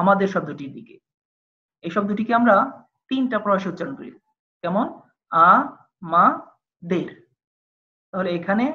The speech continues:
এই আমাদের শব্দটিতে অক্ষর আছে তিনটি। এবার লক্ষ্য করো মহাভারত শব্দটির দিকে, এই শব্দটিকে আমরা উচ্চারণ করি ম, হা,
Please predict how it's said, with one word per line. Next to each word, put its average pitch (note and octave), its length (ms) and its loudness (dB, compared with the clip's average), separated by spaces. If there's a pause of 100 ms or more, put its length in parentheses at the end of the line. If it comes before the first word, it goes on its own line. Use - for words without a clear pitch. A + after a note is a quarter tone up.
এই E3+ 160 -2
আমাদের E3+ 320 -2
শব্দটিতে G#3 540 -6
অক্ষর F#3+ 280 -4
আছে G3 240 0
তিনটি। - 400 -6 (1040)
এবার G3+ 160 -2
লক্ষ্য G3+ 260 0
করো A3+ 240 2
মহাভারত F#3+ 600 0
শব্দটির - 340 -12
দিকে, C3+ 240 -14 (1120)
এই F#3 80 -12
শব্দটিকে A3+ 460 -4
আমরা G#3+ 160 2
উচ্চারণ G#3 320 -2
করি F3 160 -4 (220)
ম, - 20 -8 (640)
হা, D#3 260 -4